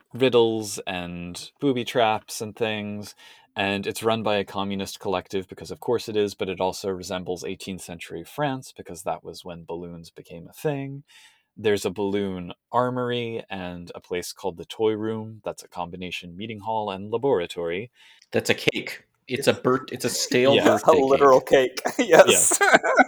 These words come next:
Speaker 1: Also that.
Speaker 3: <laughs>
Speaker 1: And then a sort of separate sub-realm called the Fun House, which looks like an abandoned carnival run by this bedlammed puka named Josiah and his merry pranksters who turn out to be beasties.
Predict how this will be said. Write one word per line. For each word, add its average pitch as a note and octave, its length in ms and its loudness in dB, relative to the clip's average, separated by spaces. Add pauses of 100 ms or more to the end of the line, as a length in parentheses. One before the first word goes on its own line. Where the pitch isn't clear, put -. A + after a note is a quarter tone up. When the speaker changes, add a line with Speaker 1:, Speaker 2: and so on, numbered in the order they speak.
(320)
Speaker 1:
Also B2+ 360 8
that. F2 280 0
Speaker 3:
<laughs> A#3 80 -10 (1400)
Speaker 1:
And B2 120 0
then A#2+ 140 4
a A2 60 -2
sort A2+ 240 4
of G#2 60 -2
separate A2+ 400 0
sub-realm G#2+ 580 0
called F#2+ 240 -2
the F#2 80 -6
Fun A2 320 -2
House, F2+ 420 -8
which G#2 220 -4
looks G2 200 -4
like F#2 300 -2
an G#2 80 -8
abandoned F#2 580 -8
carnival E2+ 640 -6 (300)
run G2 300 -2
by F2+ 420 0
this - 480 -6
bedlammed G2 840 -2 (360)
puka G2 380 -2
named F2+ 240 -8
Josiah F2+ 720 -4
and F2 140 -12
his F#2 240 -12
merry F#2 320 -6
pranksters F2 600 -10
who G#2+ 80 -12
turn A2+ 220 -10
out A#2 140 -8
to - 80 -14
be C#3 140 -4
beasties. - 560 -8